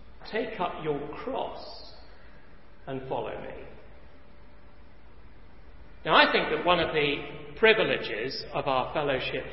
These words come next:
here is that some of you have had to take up a very heavy cross indeed in order to follow Jesus, the cost has been great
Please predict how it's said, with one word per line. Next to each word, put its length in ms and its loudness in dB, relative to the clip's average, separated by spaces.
here 380 0
is 300 0
that 180 -2
some 220 0
of 180 0
you 220 0
have 180 0
had 260 -4
to 200 -10
take 280 -2
up 260 -2
a 100 2
very 360 2
heavy 320 0
cross 560 -4
indeed 720 -4
in 160 2
order 280 2
to 120 -4
follow 360 2
Jesus, 420 2
the 80 -4
cost 400 4
has 140 -6
been 240 -2
great 480 6